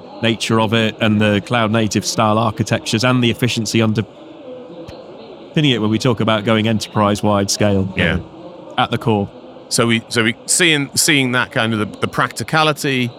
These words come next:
Speaker 2: uh, a-, an interesting positioning of modernization and maybe some re-, re-business casing around why you might, might, might do modernizing and go on. But what is an expensive journey? So how do you better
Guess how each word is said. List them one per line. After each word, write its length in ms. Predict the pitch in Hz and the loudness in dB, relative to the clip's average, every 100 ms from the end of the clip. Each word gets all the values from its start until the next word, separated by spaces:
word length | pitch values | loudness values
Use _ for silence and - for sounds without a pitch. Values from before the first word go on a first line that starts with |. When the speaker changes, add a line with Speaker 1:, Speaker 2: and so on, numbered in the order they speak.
| - - - - - - - - | -16 -20 -20 -18 -18 -20 -20 -2
Speaker 2:
uh, 160 | 113 104 | 0 2
a-, 200 | 117 120 | 2 2
an 100 | 120 | 2
interesting 460 | 139 135 143 - 117 | 2 2 0 0 -4
positioning 520 | - 113 104 110 104 | 0 0 2 2 2
of 140 | 98 | 2
modernization 880 | 107 107 95 104 95 110 113 110 113 | 2 0 2 0 0 2 2 2 2
and 140 | 98 101 | 2 2
maybe 220 | 98 92 | 2 0
some 180 | 107 95 | 0 2
re-, 140 | 98 80 - | 2 0 -4
re-business 600 | 104 101 87 104 110 110 | 0 0 2 2 2 0
casing 400 | - 120 110 117 | 2 0 2 0
around 240 | 107 107 104 | 2 2 2
why 140 | 98 | 2
you 100 | 95 | 2
might, 260 | 92 92 - - - | 2 0 -2 -10 -6
might, 200 | 104 82 | -4 -2
might 240 | 98 98 92 | 0 0 0
do 140 | 95 | 0
modernizing 640 | 98 101 104 101 101 104 95 | 2 2 2 0 0 0 -2
and 120 | 90 | 0
go 160 | 101 | 2
on. 300 | 101 143 90 82 - - - - | 4 2 0 -6 -14 -20 -20 -4
But 140 | 82 | -2
what 180 | 143 147 | 2 2
is 80 | 123 | 2
an 80 | 123 | 0
expensive 560 | 113 127 160 175 113 | -2 0 0 0 -4
journey? 400 | 101 185 185 98 | 0 2 4 2
So 180 | 87 113 | 2 0
how 140 | 98 120 | 2 0
do 100 | 104 | -2
you 80 | 104 | -4
better 540 | 123 110 - 104 90 | -2 -2 0 0 0